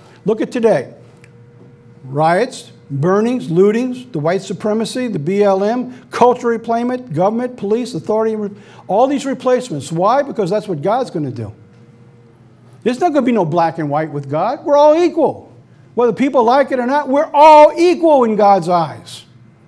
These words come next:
Yes, there was a physical Israel. But that all changed when Jesus Christ came with the new covenant.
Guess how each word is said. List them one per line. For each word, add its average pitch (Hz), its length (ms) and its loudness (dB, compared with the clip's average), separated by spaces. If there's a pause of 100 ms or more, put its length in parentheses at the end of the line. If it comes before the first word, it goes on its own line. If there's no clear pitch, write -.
(320)
Yes, 254 220 -4
there 330 80 -4
was 233 160 -6
a 156 60 -6
physical 139 540 -8
Israel. 151 520 -6 (800)
But 160 60 -2
that 311 180 4
all 311 220 4
changed 302 420 -2
when 185 140 -2
Jesus 214 340 -4
Christ 233 300 -4
came 240 180 -4
with 233 140 -4
the 226 80 -4
new 240 160 -4
covenant. 254 520 -6